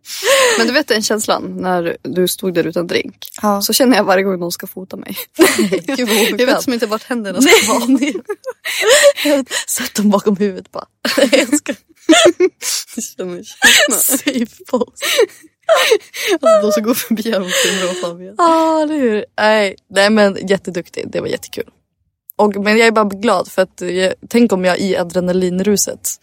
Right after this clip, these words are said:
Speaker 2: hade liksom fått för mig att ta en fan, fanbild.
Speaker 1: Nej, men jag försökte ju pusha
Speaker 2: Jag
Speaker 1: det.
Speaker 2: vet.
Speaker 1: <laughs> Jag får ta en fanbild på
Speaker 2: Alltså, jag hade
Speaker 1: podden.
Speaker 2: haft så jävla ångest.
Speaker 1: Ja.
Speaker 2: Du vet, ruset la sig ju ganska snabbt.
Speaker 1: Ja. <laughs> Och sen, och sen kom ångesten.
Speaker 2: <laughs>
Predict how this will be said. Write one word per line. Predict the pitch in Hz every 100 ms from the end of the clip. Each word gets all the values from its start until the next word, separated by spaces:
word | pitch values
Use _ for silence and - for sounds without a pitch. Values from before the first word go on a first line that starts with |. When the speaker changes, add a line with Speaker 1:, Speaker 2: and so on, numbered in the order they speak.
| _ _ _
Speaker 2:
hade | - 175 170
liksom | 170 180
fått | 170
för | - 185
mig | 170
att | 165
ta | 180
en | 180
fan, | - 214 190 208
fanbild. | - - - 220 - - _ _ _ _ _ _
Speaker 1:
Nej, | 226
men | 208
jag | 196
försökte | - 226 -
ju |
pusha | - - -
Speaker 2:
Jag | 480 381 453
Speaker 1:
det. |
Speaker 2:
vet. | 339 - - - 320
Speaker 1:
<laughs> |
Jag | 269
får | 226
ta | 233
en | 277
fanbild | 240 247 233 - - -
på | 508
Speaker 2:
Alltså, | 440
jag | 427 403
hade |
Speaker 1:
podden. | 415 415
Speaker 2:
haft | 392
så | - 370 349 -
jävla | 370 330 311 320
ångest. | 311 262 202 247 _
Speaker 1:
Ja. | - 196 180 190 202 _
Speaker 2:
Du | 220
vet, | 214 208
ruset | 160 202 233 226 -
la | 220 175
sig | 170
ju | 165
ganska | - -
snabbt. | 208 - - - _
Speaker 1:
Ja. | - 190 196 190 -
<laughs> | 220 - 208 226 240 240 - - 190 233 247 381 330 -
Och | 190
sen, | 196 190 180
och | 294
sen | 233
kom | 160 160
ångesten. | 151 - - - 226
Speaker 2:
<laughs> | 262 220 196 208